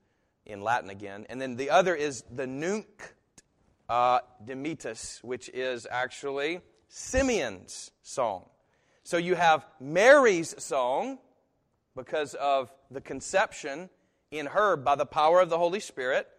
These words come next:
she sings a song. Elizabeth sings a song concerning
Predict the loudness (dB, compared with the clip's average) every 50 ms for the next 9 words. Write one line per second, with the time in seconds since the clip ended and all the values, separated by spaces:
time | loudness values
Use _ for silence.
0 | _ _ _ _ _ _ _ _ _ _ _ -12 -10 -10 -8 -6 -6 -6 -6 -8
1 | -10 -4 0 2 2 2 0 -4 -10 -18 _ _ _ _ _ _ _ _ _ _
2 | _ _ _ _ _ _ _ _ _ _ _ _ -10 -6 0 2 2 2 4 2
3 | 2 2 2 2 2 0 -2 -2 -2 -4 -8 -10 -8 -4 -2 -2 0 -2 -2 -4
4 | -6 -8 -8 -6 -4 -2 -2 0 0 -2 -4 -6 -8